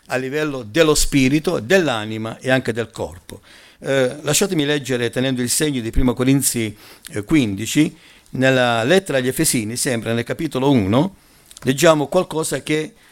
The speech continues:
lascia intravedere questa verità. Capitolo uno, versetti tredici e quattordici.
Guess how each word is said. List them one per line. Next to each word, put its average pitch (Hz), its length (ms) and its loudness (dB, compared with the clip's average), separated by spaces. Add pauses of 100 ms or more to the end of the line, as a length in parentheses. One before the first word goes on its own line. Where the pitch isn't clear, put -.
(120)
lascia 135 640 -2
intravedere 131 1000 0
questa 117 520 -2
verità. 113 540 -2 (540)
Capitolo 180 480 -4
uno, 160 480 -2 (380)
versetti 135 720 0
tredici 147 800 -4
e 113 260 0
quattordici. 92 1000 -2